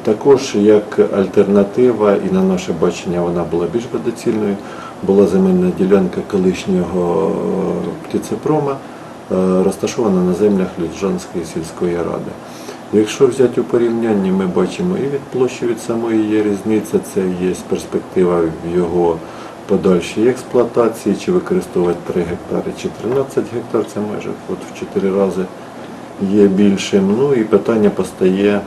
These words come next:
саме в цій земельній ділянці, яка розташована поруч із Гаївським виселком. Е, там на ній розташовані садові кооперативи, які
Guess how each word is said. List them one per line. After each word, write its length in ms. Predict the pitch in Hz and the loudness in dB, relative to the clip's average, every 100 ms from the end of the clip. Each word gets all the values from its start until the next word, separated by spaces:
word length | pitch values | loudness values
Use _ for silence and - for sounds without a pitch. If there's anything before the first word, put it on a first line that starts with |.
| - - - 104 | -10 -18 -14 -8
саме 300 | - 104 185 | 0 2 2
в 160 | - | 0
цій 80 | 104 | -2
земельній 440 | 90 90 90 87 87 | 0 2 2 2 0
ділянці, 540 | 90 87 90 90 - 92 | 0 2 2 2 0 0
яка 520 | 90 87 - 95 87 85 - - - - | 2 2 2 2 2 0 -10 -16 -16 -2
розташована 720 | 101 - 107 - 101 92 92 90 | 0 2 -2 0 0 2 0 2
поруч 320 | 101 92 - | 2 2 -2
із 60 | 92 82 | -6 -2
Гаївським 400 | 92 87 - 101 | -2 -2 -2 -4
виселком. 640 | 120 151 - 127 - 127 120 - - - - - | -2 -4 0 0 0 -2 -2 -8 -16 -16 -16 -4
Е, 280 | 107 104 98 98 95 92 85 87 85 90 92 - | 4 6 6 6 4 4 4 2 -2 -4 -8 -2
там 320 | 113 104 92 | 4 4 6
на 80 | 95 | 6
ній 200 | 98 92 | 6 6
розташовані 720 | 90 87 104 - 95 90 87 85 | 4 2 -2 0 0 2 0 -2
садові 280 | 104 95 87 85 | -2 0 -2 -2
кооперативи, 600 | 107 135 139 139 151 123 | 0 4 2 2 2 2
які 420 | 113 104 - 113 | 4 2 2 2